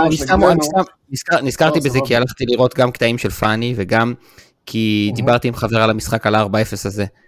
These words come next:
Speaker 2: בואנה, אתם קולטים, הבן אדם עשה שקט לברק
Speaker 1: כן, כן.
Speaker 2: בכר, בסדר? עכשיו,
Speaker 1: <laughs>
Speaker 2: אוי, קפצו עליו שם, עופרי היה שם וכאלה, קפצו עליו להרגיע אותו וכולי,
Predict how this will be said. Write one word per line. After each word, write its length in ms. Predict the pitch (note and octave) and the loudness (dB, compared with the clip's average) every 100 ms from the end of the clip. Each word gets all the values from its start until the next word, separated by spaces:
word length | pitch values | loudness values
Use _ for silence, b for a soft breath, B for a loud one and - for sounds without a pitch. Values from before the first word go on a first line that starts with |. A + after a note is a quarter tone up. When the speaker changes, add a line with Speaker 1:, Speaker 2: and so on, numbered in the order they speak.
| _ | _
Speaker 2:
בואנה, 180 | - B2+ | -2 0
אתם 160 | A#2+ G#2+ | 0 -2
קולטים, 440 | - G2+ - B2 | -4 -6 -2 -2
הבן 180 | A2+ G#2+ | -2 -4
אדם 200 | A2+ A#2+ | -2 -2
עשה 240 | A#2+ - | -2 -2
שקט 800 | A#2 - - A#2+ - - _ _ _ _ _ _ _ | -4 -4 -2 -2 -2 -16 _ _ _ _ _ _ _
לברק 340 | - G#2 A2 A#2 | -10 -2 0 2
Speaker 1:
כן, 60 | |
כן. 120 | A2 G#2+ | 4 2
Speaker 2:
בכר, 220 | A2 F#2+ - _ - | 0 -10 -14 _ -6
בסדר? 360 | - A2+ B2+ A2 | 0 4 4 2
עכשיו, 340 | B2+ A#2+ A#2 A#2 b | 0 0 0 -4 b
Speaker 1:
<laughs> 220 | b - | b -4
Speaker 2:
אוי, 200 | D#3+ G#3+ | 0 0
קפצו 340 | A#3 - G3+ | 0 0 4
עליו 120 | G3 E3+ | 4 4
שם, 160 | D3 | 2
עופרי 380 | B2 - D3 F3 | 0 -2 0 4
היה 200 | D#3 C#3+ | 4 4
שם 200 | - A#2+ | 2 0
וכאלה, 460 | A2+ - B2+ C#3 A2+ | 0 2 2 4 2
קפצו 340 | - - - | 0 -4 2
עליו 180 | C3+ A#2+ | 4 4
להרגיע 380 | A2 G#2 - C#3 | 2 0 2 4
אותו 240 | B2 A#2 | 4 2
וכולי, 360 | F#2+ - A#2+ C#3 | -2 -2 2 2